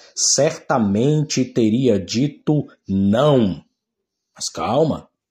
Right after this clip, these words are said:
ele fala mais. Olha o que é que ele diz.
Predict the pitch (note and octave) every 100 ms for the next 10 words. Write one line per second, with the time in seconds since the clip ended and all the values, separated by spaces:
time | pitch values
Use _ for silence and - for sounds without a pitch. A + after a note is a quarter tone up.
0 | - G#2 A#2+ D#3+ F#3+ E3+ D3+ G#2+ - -
1 | - _ - D#3+ E3+ D#3 C3 G2+ E2 D#2
2 | - -